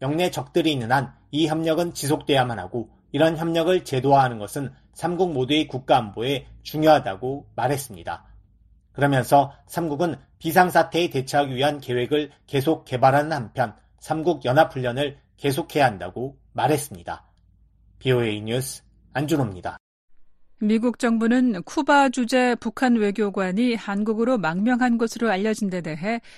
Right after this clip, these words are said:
Speaker 2: 놀랄 일이 아니라고 밝혔습니다. 북한 정권의 억압을 피해 인권과 자유, 민주주의를 선택하는 것은 당연한 일이라는 겁니다.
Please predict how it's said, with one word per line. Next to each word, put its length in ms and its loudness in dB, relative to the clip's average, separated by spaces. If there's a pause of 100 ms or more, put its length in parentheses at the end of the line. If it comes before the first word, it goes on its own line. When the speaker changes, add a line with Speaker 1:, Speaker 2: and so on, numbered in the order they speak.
(240)
Speaker 2:
놀랄 400 2
일이 180 0
아니라고 480 -2
밝혔습니다. 720 -10 (500)
북한 280 0
정권의 460 2
억압을 460 2
피해 520 -6
인권과 720 -2
자유, 460 -6
민주주의를 640 0
선택하는 580 -4
것은 380 -6
당연한 500 -4
일이라는 440 -6
겁니다. 420 -8